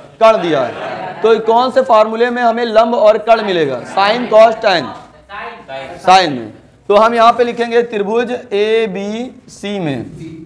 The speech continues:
ऐसे लिखेंगे त्रिभुज एबीसी में sin theta बराबर, theta के दर पे क्या है? तीस अंश। और लंब बटे कर्ण, लंब कितना है? एच। कर्ण कितना है? बीस। कोई दिक्कत? Height पता चल जाएगा।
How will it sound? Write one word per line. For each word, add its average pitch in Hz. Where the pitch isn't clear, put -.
ऐसे 156
लिखेंगे 196
त्रिभुज 180
एबीसी 165
में 170
sin 214
theta 196
बराबर, 135
theta 196
के 233
दर 214
पे 220
क्या 226
है? 254
तीस 180
अंश। 110
और 175
लंब 226
बटे 233
कर्ण, 214
लंब 226
कितना 233
है? 262
एच। 160
कर्ण 220
कितना 233
है? 269
बीस। 131
कोई 175
दिक्कत? 214
Height 196
पता 214
चल 220
जाएगा। 233